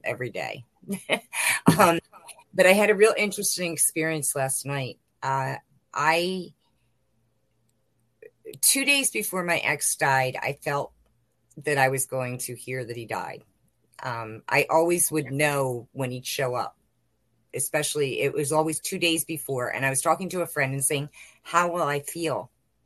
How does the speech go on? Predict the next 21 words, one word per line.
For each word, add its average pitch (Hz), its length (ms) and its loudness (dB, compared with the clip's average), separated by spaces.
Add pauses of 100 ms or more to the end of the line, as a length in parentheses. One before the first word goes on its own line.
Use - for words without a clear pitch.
(320)
when 127 160 -6
he 147 140 -4
dies?" 185 560 4
Because 160 560 2 (360)
who 214 140 6
I 226 60 8
broke 220 300 2
up 302 180 4
with 165 260 0
is 160 140 2
the 165 140 -4
drug 185 260 -2
addict, 95 460 -4 (340)
not 180 240 0
the 196 80 -10
guy 160 200 4
I 151 40 0
fell 151 260 0
in 147 120 -6
love 180 180 -4
with. 127 320 -6